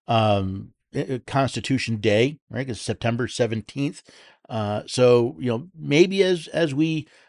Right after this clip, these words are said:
look to that day and maybe try to remember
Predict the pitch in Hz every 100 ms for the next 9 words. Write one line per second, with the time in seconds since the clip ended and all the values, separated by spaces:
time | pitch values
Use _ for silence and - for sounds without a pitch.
0 | - 131 170 175 160 165 135 143 156 139
1 | 143 139 - 123 139 139 120 123 131 127
2 | 123 107